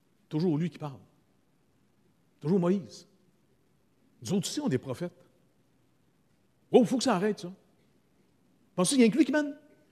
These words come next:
Je suis tanné, là. Ah oui, on va le voir. » Puis à un moment donné, ils entendent le Seigneur dire, « Présentez-vous à la tente d'assignation. » Eh ben, on s'est fait entendre du Seigneur. Youpi, let's go. Ah ouais, viens Moïse.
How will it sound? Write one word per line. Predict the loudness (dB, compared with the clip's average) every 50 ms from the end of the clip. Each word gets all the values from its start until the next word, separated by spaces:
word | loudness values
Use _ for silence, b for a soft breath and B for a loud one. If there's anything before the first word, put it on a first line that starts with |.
| _ _ _ _ _ _ _ _ _ -20 _ _ -20 -20 -20 -20 -8
Je | -8 2
suis | 4
tanné, | 6 6 6 6
là. | 4 2 -2 -6 -12 -20 -20 _ _ _ _ _ _ _ _ _ _ _ _ _ _ _ _ -20 _ _ _ _ _ -20 _ _ _ _ _
Ah | 6 8
oui, | 8 10
on | 10
va | 12 10
le | 10
voir. » | 10 6 4 2 -4 -2
Puis | 2 4
à | 6
un | 8
moment | 8 8
donné, | 8 8 6 6
ils | 6 6 6
entendent | 6 6 6 6 6 6 6 4
le | 2
Seigneur | 2 2 0 0 0 2
dire, « | 0 -2 -2 b b b b b b b b _
Présentez-vous | 2 6 8 8 10 10 10 8 8 8 6 6 8 8 10 12 12
à | 12 12
la | 12 12 10
tente | 10 6 6 6 6 6
d'assignation. » | 6 6 6 4 -2 0 2 2 2 2 0 -2 -2 -2 -2 -2 -4
Eh | -8
ben, | -8 -8 -10
on | -12 -12 -10
s'est | -6 -6 -6 -6
fait | -6 -6 -6 -4 -4 -2
entendre | -4 -4 -2 -2 -2 -2 -4
du | -4
Seigneur. | -4 -2 -2 -2 -2 -2 -4 -4 -4 -2
Youpi, | -2 -2 0 0 0 0
let's | 2 2 0 -2 -2
go. | 0 0 0 0 b b b b b
Ah | b 4 6 8
ouais, | 8 6 6 4
viens | 0 0 0 0 2
Moïse. | 2 4 4 4 4 4 2 2 0 -2 -4 -4 -6 -10 -12